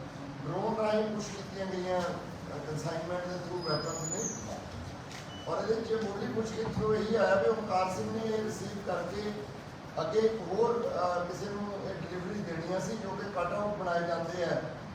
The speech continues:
ਇਹਨਾਂ ਟੈਰਰ ਮੋਡਿਊਲਸ ਵੱਲੋਂ। ਤੋ ਇਹਦੇ 'ਚ ਆਪਾਂ ਜਿਹੜੀ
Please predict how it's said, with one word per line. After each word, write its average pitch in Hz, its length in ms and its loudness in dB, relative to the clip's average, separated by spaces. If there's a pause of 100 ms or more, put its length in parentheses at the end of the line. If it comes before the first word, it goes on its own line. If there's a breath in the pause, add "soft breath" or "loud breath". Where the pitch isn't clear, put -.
(300)
ਇਹਨਾਂ 165 180 -2
ਟੈਰਰ 170 280 2
ਮੋਡਿਊਲਸ 165 480 -4 (100)
ਵੱਲੋਂ। 175 320 -2 (1200)
ਤੋ 190 100 -2
ਇਹਦੇ 220 220 2
'ਚ 226 60 2
ਆਪਾਂ 226 460 4
ਜਿਹੜੀ 214 140 0